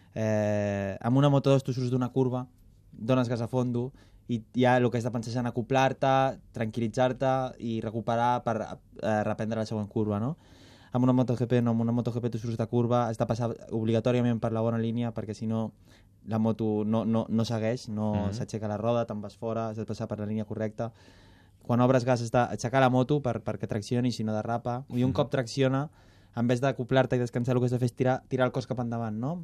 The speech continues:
Speaker 1: Tu tires el cos cap endavant perquè la moto no s'aixequi, no vagi fent wheelie, no vagin,
Speaker 2: Mhm.
Speaker 1: eh, no vagi alçant la roda
Speaker 2: Sí.
Speaker 1: davant. Eh, i un cop tens més o menys controlat que estàs donant la màxima potència amb la roda de davant tocant, no tocant el terra,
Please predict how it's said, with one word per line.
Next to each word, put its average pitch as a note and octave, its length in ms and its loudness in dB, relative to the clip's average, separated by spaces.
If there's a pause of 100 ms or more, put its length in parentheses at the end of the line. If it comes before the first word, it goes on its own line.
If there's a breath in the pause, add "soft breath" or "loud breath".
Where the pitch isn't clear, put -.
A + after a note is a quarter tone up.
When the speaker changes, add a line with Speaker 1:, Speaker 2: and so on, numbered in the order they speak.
Speaker 1:
Tu A#2+ 80 -6
tires B2 180 -2
el A#2+ 80 -4
cos - 140 -8
cap A#2+ 120 -6
endavant B2 340 -2
perquè A#2 200 -8
la A2+ 80 -4
moto A#2 180 -4
no A#2 60 -6
s'aixequi, A2 400 -8
no G#2+ 80 -6
vagi A2 160 -6
fent A2 180 -8
wheelie, G#2+ 340 -6
no G#2+ 100 -6
vagin, G#2+ 340 -6
Speaker 2:
Mhm. G2+ 280 -4 (200)
Speaker 1:
eh, G#2 60 -6
no A2 100 -2
vagi A2+ 180 -2
alçant A2 240 -6
la G#2+ 80 -6
roda G#2+ 180 -4
Speaker 2:
Sí. G#2 40 -2
Speaker 1:
davant. G#2+ 280 -4 (880 soft breath)
Eh, A#2 440 2
i C#3+ 140 4
un E3+ 120 4
cop E3+ 400 2
tens D#3 220 2
més D#3 120 2
o D#3 60 2
menys D3+ 220 0
controlat D3 480 0
que C3 80 -6
estàs B2+ 180 -6
donant C#3 220 0
la C3+ 80 0
màxima C3+ 300 -2
potència C3 440 0
amb A#2+ 100 -4
la A#2+ 60 -4
roda B2+ 240 0
de B2+ 60 0
davant B2+ 300 -2 (220)
tocant, C3 320 0
no B2+ 80 0
tocant B2+ 240 -2
el B2 120 -2
terra, B2 340 -2